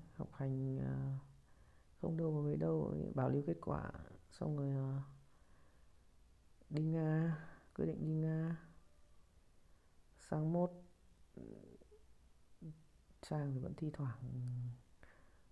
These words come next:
vẫn theo dõi, vẫn lướt qua Facebook xem cuộc sống họ như thế nào, họ sống có tốt không.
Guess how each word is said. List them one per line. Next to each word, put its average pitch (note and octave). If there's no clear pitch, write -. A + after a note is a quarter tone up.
vẫn D#3+
theo D#3
dõi, F#3+
vẫn -
lướt F3+
qua D#3
Facebook D#3+
xem D#3+
cuộc C#3
sống C#3
họ D#3+
như D#3
thế D3+
nào, C#3
họ C#3+
sống C#3
có -
tốt F#3
không. F3